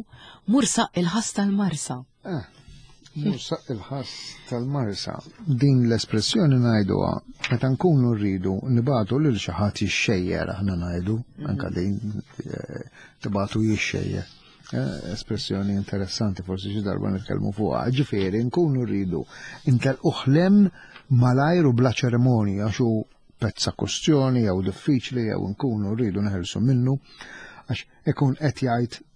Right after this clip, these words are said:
Speaker 2: jew jagħmel xi ħaġa bla siwi ta' xejn u allura donnu jkun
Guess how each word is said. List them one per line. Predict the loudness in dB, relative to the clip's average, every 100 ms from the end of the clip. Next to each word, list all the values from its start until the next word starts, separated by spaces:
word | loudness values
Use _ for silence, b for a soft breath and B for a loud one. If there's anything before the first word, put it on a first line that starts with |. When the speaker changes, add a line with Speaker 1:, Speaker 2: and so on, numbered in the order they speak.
| -8
Speaker 2:
jew | -6 -2
jagħmel | 0 0 0 -4 -2
xi | -2
ħaġa | 0 0 0 0
bla | 0 0
siwi | 0 -2 -2 -6 _ _ _ -20 -16
ta' | -10 -6
xejn | -2 0 -2 0
u | -2
allura | 0 0 0 -2 -4 -4
donnu | 0 2 2 2 2 0
jkun | -2 -4 -4